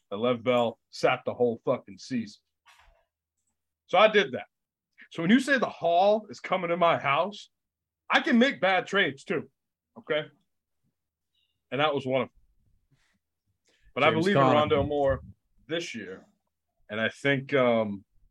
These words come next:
Speaker 1: I think he's a lottery ticket. I think I agree with Mason and James Conner being the X factor to see if he can do it again.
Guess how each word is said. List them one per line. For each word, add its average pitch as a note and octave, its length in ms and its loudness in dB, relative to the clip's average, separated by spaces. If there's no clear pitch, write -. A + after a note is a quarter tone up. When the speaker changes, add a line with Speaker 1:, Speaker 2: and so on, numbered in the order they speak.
Speaker 1:
I - 40 -16
think C#3 180 -2
he's C#3 140 -2
a C3 60 0
lottery C3+ 320 4
ticket. C#3 280 -4
I A#2 60 -6
think B2+ 260 -4
I B2+ 120 4
agree B2+ 440 0
with B2 340 -2
Mason C3+ 380 -2
and A#2 100 -4
James B2+ 240 -4
Conner B2+ 260 -2
being B2 220 -2
the G#2+ 120 -6
X C3+ 160 -6
factor C#3 320 -4
to A#2 60 -10
see - 240 -10
if A#2 100 -6
he A#2+ 80 -4
can A2 140 -6
do A2 140 -4
it G2 80 -6
again. G2 380 -8